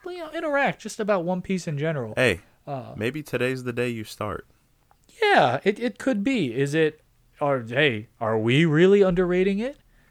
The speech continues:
Speaker 1: Or is it a true masterpiece? The only way to really find out with a lot of anime is to give it a try and to give it a watch. Um, and we appreciate you all giving us a listen.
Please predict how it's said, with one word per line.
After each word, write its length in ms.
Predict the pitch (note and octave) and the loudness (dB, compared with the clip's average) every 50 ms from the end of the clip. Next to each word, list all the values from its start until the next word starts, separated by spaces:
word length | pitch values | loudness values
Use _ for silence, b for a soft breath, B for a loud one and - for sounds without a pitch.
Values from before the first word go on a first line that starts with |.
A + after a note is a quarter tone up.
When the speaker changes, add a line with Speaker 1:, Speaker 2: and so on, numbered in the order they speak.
| _ _ _ _ | _ _ _ _
Speaker 1:
Or 420 | - C#3 B2+ B2+ B2 A#2+ A#2+ A#2 A2+ | -8 -6 -4 -2 -2 -2 -2 -2 -4
is 220 | - C3+ B2 A2+ B2 | -4 -4 -2 2 2
it 160 | C#3+ D3+ D3 | 2 2 2
a 120 | - C3 A#2+ | -2 -6 -8
true 320 | - - - D3 D#3 D#3 | -6 -6 -4 -2 -2 -2
masterpiece? 720 | C#3 C3+ C#3+ D3+ C#3+ - - E3 - G3 G3+ G#3+ A3 - - | -2 -2 -4 -4 -4 -6 -8 -8 -6 -4 -4 -4 -6 -8 -6
The 140 | - B2 C3+ | -2 0 0
only 160 | E3+ G3 A3 | 2 2 4
way 140 | A3+ A3 A3 | 6 6 6
to 80 | G#3 G3+ | 6 6
really 200 | G#3 G3+ G3+ G3+ | 6 6 6 4
find 280 | G3 - F3+ F3 F3 | 2 0 -2 2 4
out 160 | F3 E3 C3 | 4 4 4
with 100 | B2+ B2+ | 2 0
a 40 | A#2+ A#2 | 0 -2
lot 300 | A#2 B2 B2+ D#3 E3+ D#3+ | 0 2 4 4 4 4
of 60 | C#3+ | 2
anime 500 | B2+ B2 A#2 A2 G#2 G#2 G#2 G2 G#2+ C3 - _ _ _ _ _ _ _ _ _ _ | 0 -2 -4 -4 -6 -8 -10 -10 -12 -12 -14 _ _ _ _ _ _ _ _ _ _
is 280 | - B2+ C3+ C#3+ C#3 - | 0 0 0 0 -2 -4
to 140 | - D#3+ E3 | -4 -4 -4
give 240 | D#3 C3 A#2 A#2 C#3+ | -2 -2 -2 0 0
it 60 | D#3 | 0
a 60 | - | 0
try 440 | - - B2+ A#2+ A#2+ A#2+ A#2+ B2 B2 - | -2 -4 -4 -4 -2 -4 -4 -6 -8 -10
and 120 | B2 A#2 G#2+ | -12 -12 -12
to 100 | - A#2+ | -10 -8
give 180 | G#2+ A#2 A#2+ | -6 -6 -4
it 80 | A2+ A2+ | -4 -4
a 40 | A2+ | -4
watch. 460 | A2 G#2+ G2+ G2 G2 G2 - - - _ _ _ _ _ _ _ _ _ _ _ - | -4 -6 -8 -10 -12 -14 -16 -18 -20 _ _ _ _ _ _ _ _ _ _ _ -16
Um, 580 | A#2+ G#2+ G2+ G2 G2 F#2+ F#2+ F#2+ G2 G2+ A#2 C#3+ _ _ _ - | -14 -12 -10 -10 -10 -12 -12 -14 -16 -16 -18 -20 _ _ _ -8
and 180 | C#3+ B2+ B2 A#2+ | -8 -6 -4 -2
we 160 | C#3+ G3 G#3+ | 2 2 2
appreciate 680 | G3 - - C#3 C3 A2+ - - B2 A2+ A2+ B2 - _ _ _ _ _ | 2 2 -2 -6 -6 -6 -6 -4 -4 -4 -4 -4 -8 _ _ _ _ _
you 280 | A#2 A#2+ D3 E3+ E3+ | -6 -4 0 2 2
all 280 | C3+ A2 A2 A2+ A#2+ C3+ - _ _ _ _ _ | 2 2 2 0 -4 -6 -10 _ _ _ _ _
giving 280 | - C3+ A#2+ B2 C3 A#2+ | -2 -2 -2 0 -2 -2
us 300 | A2+ A#2 A#2+ - - - _ - - | -4 -4 -6 -8 -12 -18 _ -10 -6
a 60 | D3+ | -4
listen. 560 | D3 C#3+ D#3 F#3 A3 - - A2+ G2 G2+ A#2 | -2 -2 -2 -2 -2 -4 -8 -10 -10 -10 -12